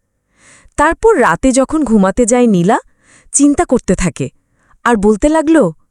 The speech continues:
"আকাশ, তুমি কোথায়? তোমার জন্য আমার মন অশান্ত। তোমার সাথে কিভাবে দেখা করব? তুমি কি আসবে আগামীকাল বইমেলায়?"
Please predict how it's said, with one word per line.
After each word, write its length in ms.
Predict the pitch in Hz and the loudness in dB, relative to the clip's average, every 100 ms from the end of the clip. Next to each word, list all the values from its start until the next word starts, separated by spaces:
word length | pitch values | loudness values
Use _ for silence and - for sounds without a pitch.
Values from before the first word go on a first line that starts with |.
| _ _ _ _ _ _ _ - | _ _ _ _ _ _ _ -8
"আকাশ, 420 | 233 311 320 - | -6 -6 -6 -4
তুমি 180 | 320 359 | -4 -4
কোথায়? 600 | - 254 - 311 233 165 _ _ - - - | -2 -2 0 0 -2 -4 _ _ -20 -20 -2
তোমার 240 | 285 302 | 0 0
জন্য 260 | 254 320 330 | 0 -2 0
আমার 200 | 330 349 | 0 0
মন 260 | 277 294 294 | 2 2 2
অশান্ত। 640 | 247 - 294 269 226 170 - _ - - - | 0 0 -2 0 -2 -2 -8 _ -20 -20 -2
তোমার 200 | 302 330 | 0 0
সাথে 260 | - - 440 - | -4 -4 -6 -4
কিভাবে 360 | 392 480 440 | -4 0 0
দেখা 280 | 302 - 233 | 0 -2 -4
করব? 320 | 240 233 233 508 _ _ _ _ _ _ | -2 -2 -2 -4 _ _ _ _ _ _
তুমি 160 | 330 370 | 0 2
কি 140 | 427 | 2
আসবে 460 | 277 202 185 220 415 | 2 0 0 0 0
আগামীকাল 500 | 285 294 302 339 508 - _ _ | 2 0 2 0 -2 -4 _ _
বইমেলায়?" 520 | 220 240 254 262 349 | 0 2 2 2 0